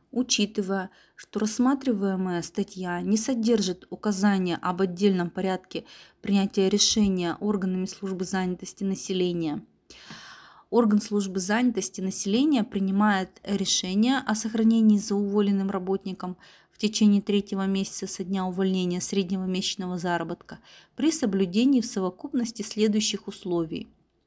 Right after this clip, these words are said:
Обращение работника в двухнедельный срок после увольнения в орган службы занятости населения и факт нетрудоустройства уволенного работника органом службы занятости.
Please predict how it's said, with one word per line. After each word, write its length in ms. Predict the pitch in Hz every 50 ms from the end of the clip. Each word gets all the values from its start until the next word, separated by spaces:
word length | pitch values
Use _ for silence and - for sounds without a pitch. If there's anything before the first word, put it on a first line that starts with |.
| _ _ _ - - - - - -
Обращение 680 | - - 190 202 240 226 - - 254 226 214 214 196
работника 640 | 190 214 208 196 196 196 196 - 185 175 - - 175
в 100 | 165 -
двухнедельный 720 | 185 190 233 254 247 - 208 196 180 190 196 190 180 175 170
срок 460 | - - - 151 165 208 240 233 - _
после 320 | - 233 233 - - 240
увольнения 560 | 233 233 214 226 226 214 220 220 220 214 214 202
в 100 | 196 208
орган 380 | 202 202 190 196 190 190 185 - _ _ _ _
службы 400 | - - - 208 208 196 180 196
занятости 580 | 190 202 190 190 190 190 - 190 - - - 180
населения 640 | 180 180 - - 185 175 175 180 170 165 170 175 - - - - - - - _ -
и 120 | - 226
факт 420 | 214 - 277 294 320 - - - - _ -
нетрудоустройства 1160 | 208 214 226 214 220 - 202 202 185 196 180 180 - - - 180 185 180 185 - - - 170
уволенного 580 | 175 180 175 185 180 180 180 180 180 180 190
работника 520 | 196 208 208 254 302 302 330 294 262 - 254
органом 520 | 233 233 240 226 214 220 214 208 196 196
службы 400 | - - - 202 190 180 165 180
занятости. 720 | 165 175 175 170 170 165 165 - - - - _ - - 175